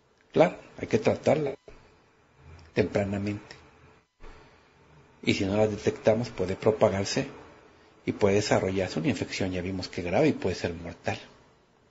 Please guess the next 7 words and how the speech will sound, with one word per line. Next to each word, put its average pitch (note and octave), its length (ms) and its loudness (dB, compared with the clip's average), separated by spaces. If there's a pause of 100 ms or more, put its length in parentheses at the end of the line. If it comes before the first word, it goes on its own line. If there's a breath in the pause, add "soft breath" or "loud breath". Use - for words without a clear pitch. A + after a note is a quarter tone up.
(2000)
Entonces, A2 640 4 (1500 loud breath)
bueno, E3 220 12
incluso G3 340 8
hay F#3 100 10
piedras D3 420 10
tan G2 160 4
grandes G2+ 500 0